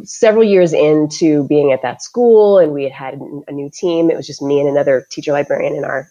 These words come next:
clerks. And I decided to apply. Have I told you this? I applied for the National School Library Program of the Year Award.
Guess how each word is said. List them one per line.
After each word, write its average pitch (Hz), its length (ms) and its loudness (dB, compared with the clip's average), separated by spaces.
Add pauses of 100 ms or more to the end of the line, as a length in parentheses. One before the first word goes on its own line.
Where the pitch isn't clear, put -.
clerks. - 460 0 (600)
And 180 120 4
I 175 80 4
decided 170 460 0
to 170 260 -2
apply. 151 460 -6
Have 214 160 -6
I 311 80 -2
told 339 160 -4
you 330 80 -2
this? 320 100 -8
I 185 120 0
applied 175 440 -2
for 170 80 -6
the 143 300 2
National 147 420 -2
School 170 360 -6
Library 151 440 0
Program 151 340 -6
of 135 60 -10
the 143 80 -8
Year 143 160 -6
Award. 220 400 -2